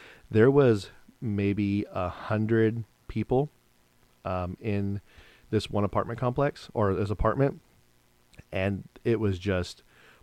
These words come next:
blasting music. I have a feeling this was, like, their last night there, so it's, like, their last hurrah.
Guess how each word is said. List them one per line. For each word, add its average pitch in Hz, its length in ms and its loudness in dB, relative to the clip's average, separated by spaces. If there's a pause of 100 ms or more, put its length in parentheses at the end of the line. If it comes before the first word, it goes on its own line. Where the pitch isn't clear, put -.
blasting 98 560 0
music. 92 300 -4
I 123 120 2
have 139 100 4
a 104 60 4
feeling 113 360 2
this 101 140 -2
was, 92 120 -4
like, 92 160 -4
their 87 140 -4
last 90 340 -4
night 92 240 -4
there, 95 300 -4
so 87 180 -6
it's, 87 140 -10
like, 90 240 -8
their 92 320 -8
last 95 260 -4
hurrah. 95 460 0